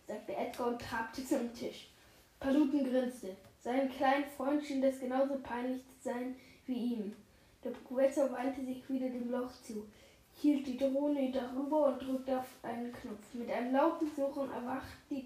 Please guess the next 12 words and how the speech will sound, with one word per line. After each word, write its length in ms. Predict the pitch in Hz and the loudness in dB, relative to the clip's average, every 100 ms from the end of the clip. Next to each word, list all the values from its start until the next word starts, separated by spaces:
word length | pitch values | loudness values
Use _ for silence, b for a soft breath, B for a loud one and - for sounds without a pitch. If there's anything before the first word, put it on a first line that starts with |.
| - | -8
Propeller 420 | - 269 269 277 277 - | -6 -2 2 0 -2 -4
zum 180 | 269 254 | 0 2
Leben. 360 | 240 208 196 - B B - | 0 -4 -6 -10 B B -20
Das 340 | - - 269 247 | -16 -4 -4 0
Bild 340 | 277 294 285 - | 2 2 2 0
des 220 | 262 - | 0 2
Fernsehers 480 | 269 269 294 269 - | 2 2 2 0 0
flackerte 500 | 262 262 294 294 277 B B | -2 -2 -2 -4 -6 B B
und 100 | 254 | -2
wurde 180 | 254 254 | 0 0
wieder 260 | 247 240 240 | 0 -2 -4
schwarz. 600 | - 233 220 220 - | -4 -10 -10 -10 -14